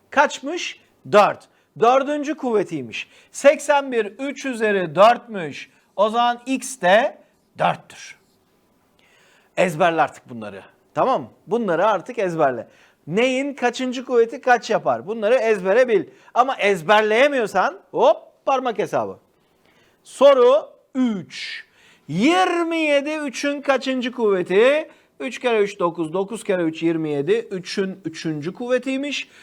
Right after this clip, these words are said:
O zaman yukarıdaki iki x eksi bir üçe eşitmiş. Aha, denklem. Bak, denklemler nerelerde işimize yarıyor diyordun. Buralarda işimize yarıyor.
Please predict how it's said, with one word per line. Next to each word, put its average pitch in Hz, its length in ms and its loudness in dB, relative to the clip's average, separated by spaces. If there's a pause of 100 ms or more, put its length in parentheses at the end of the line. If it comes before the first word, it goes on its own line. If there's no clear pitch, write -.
(180)
O 311 140 4
zaman 269 180 2
yukarıdaki 262 840 -2
iki 285 580 -2
x 240 220 -10
eksi 165 680 -2
bir 269 1120 0 (440)
üçe 339 520 0
eşitmiş. 262 720 -4 (400)
Aha, 190 1160 0 (280)
denklem. 185 720 0 (380)
Bak, 180 260 2
denklemler 226 580 -2
nerelerde 233 680 2
işimize 190 420 -4
yarıyor 175 380 0
diyordun. 170 420 0 (280)
Buralarda 240 540 4
işimize 180 440 -4
yarıyor. 160 360 0